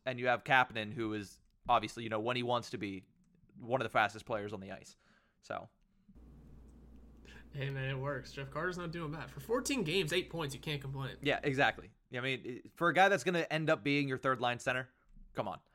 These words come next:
Speaker 1: Uh, the only other thing to mention in that Toronto game, obviously, is another shutout for Tristan Jarry. This time a twenty-six save shutout, so he's upping it each and every time. Let's talk about Tristan Jarry a little bit here before we cut to break.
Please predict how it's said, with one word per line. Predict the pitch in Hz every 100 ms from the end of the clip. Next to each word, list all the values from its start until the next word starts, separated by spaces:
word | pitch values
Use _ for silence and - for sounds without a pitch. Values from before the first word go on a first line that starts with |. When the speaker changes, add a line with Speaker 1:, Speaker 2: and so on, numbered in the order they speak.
| - - - - - - _ _ _ _ _ _ _ -
Speaker 1:
Uh, | 120
the | 120 151
only | 196 202
other | 196
thing | - 185
to | 175
mention | 160 151 165
in | 147
that | 139
Toronto | - 135 135
game, | 127 135
obviously, | 117 123 135 127 131 131 127
is | 110
another | 110 117
shutout | 117 - 117 117 -
for | 127
Tristan | - 117 110
Jarry. | 107 117 117
This | 131
time | - 127 113
a |
twenty-six | - 147 156 - 165 165
save | - 160 151
shutout, | - 151 156 -
so | 143
he's | 120 120
upping | 135 139 139 131
it | -
each | 127 -
and | 120
every | 113 110
time. | 120 147 151 143 123 _ _ _
Let's | - 277
talk | 254 220
about | 170 147
Tristan | 156 139 135
Jarry | 131 127
a | 123
little | 120 123
bit | 120
here | 127
before | 110 113 139
we | 120
cut | - 123 117
to |
break. | 101 113 110 - -